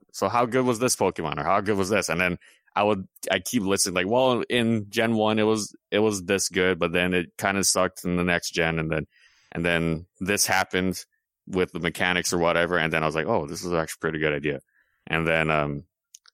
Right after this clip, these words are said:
the second part is that I noticed that competitive Pokemon PokeTubing was, like, kind of,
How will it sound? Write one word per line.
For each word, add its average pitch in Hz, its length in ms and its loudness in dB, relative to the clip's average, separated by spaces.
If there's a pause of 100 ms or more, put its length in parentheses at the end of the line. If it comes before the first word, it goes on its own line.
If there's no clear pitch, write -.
(140)
the 90 160 -2
second 117 320 0
part 101 240 2
is 82 140 0
that 87 220 2
I 92 100 2
noticed 104 460 2
that 90 280 0
competitive 104 480 0
Pokemon 90 640 0 (400)
PokeTubing 92 580 0
was, 82 140 -2
like, 80 180 -2
kind 87 220 0
of, 82 100 0